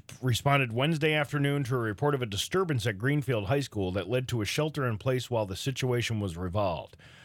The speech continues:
Uh, "There was a disruption," said Superintendent Christine DeBarge. "School staff were able to handle the situation, but we always appreciate the Greenfield Police Department's response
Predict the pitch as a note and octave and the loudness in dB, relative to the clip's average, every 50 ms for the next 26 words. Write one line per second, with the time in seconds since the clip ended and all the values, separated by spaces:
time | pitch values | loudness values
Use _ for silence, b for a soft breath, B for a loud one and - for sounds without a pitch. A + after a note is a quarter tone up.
0 | b b b - E2+ E2+ E2+ D#2+ C#2+ E2+ A#2 C3 B2+ C3+ E3 F3+ D#3+ F3+ E3+ F#3+ | b b b -2 0 0 0 0 2 2 2 2 4 4 2 2 2 0 0 0
1 | F3+ - F#3 G#3+ A3+ - - C3 A#2 A#2+ D3 D3+ C3 - A#2 G#2 F#2+ E2 - B2 | 0 2 4 2 2 2 2 -4 -2 0 -2 -2 -2 0 0 0 0 0 -2 -2
2 | A2+ F#2+ G#2+ G2+ F#2+ A#2+ A#2 A2 G2 - A2 G#2 - - A#2+ A2+ G#2 G2 F2+ G2 | -2 0 -2 0 0 0 0 -2 -2 -4 -4 -4 -2 -2 0 0 0 0 0 0
3 | G2+ G#2+ A#2 C3+ C3 - - C3+ C#3+ C#3 B2 - C#3+ C#3 C#3 B2 A2+ B2+ B2+ C3 | 0 2 0 0 -2 -4 -2 0 0 0 0 0 2 2 2 0 0 0 0 0
4 | A#2+ A2+ G#2+ G#2+ D3+ F3+ G3 F#3 F3 E3 - - F3 D#3+ - - D#3+ D#3 D3+ A#2+ | 0 0 -2 0 0 0 0 0 -2 -4 -2 -2 -2 -2 -2 -2 0 0 0 0
5 | C#3+ D#3 C#3+ C#3 C3+ B2 C#3 C3 B2+ B2+ B2 A#2 A2+ A2 - B2+ C3 A#2 G#2 - | 0 0 0 0 0 0 2 2 2 2 0 -2 -4 -6 -4 -2 -2 -2 0 0
6 | A#2 G#2+ F#2 - G2 F#2 A2 A2 G2+ F2+ - G#2+ G2 F2 - - D3 E3 E3+ D3 | -2 -2 -2 -4 -4 -4 -2 -2 -2 -2 -2 -2 -4 -2 -2 -2 0 0 0 -2
7 | - B2 - B2 A#2 A2 G2+ A2 G2+ - - G#2 - - - G#2 G2 G2 F#2 - | -4 -6 -2 -2 -2 0 -2 -4 -8 -6 -8 -8 -6 -4 -2 0 0 0 -2 -6